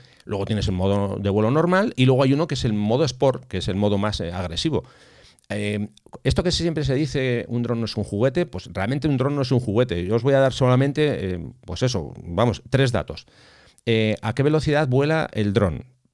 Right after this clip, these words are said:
En el modo trípode, que es el modo, vamos a decir, más tranquilo, más relajado, mm, vuela a un, a una velocidad de dieciocho kilómetros hora.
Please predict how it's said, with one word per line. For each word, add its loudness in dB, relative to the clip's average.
En 4
el 4
modo 4
trípode, 0
que -4
es -2
el 0
modo, 2
vamos 0
a 2
decir, 2
más 0
tranquilo, 0
más 2
relajado, 0
mm, -2
vuela 2
a 2
un, 0
a 2
una 2
velocidad 0
de 2
dieciocho -2
kilómetros -4
hora. -4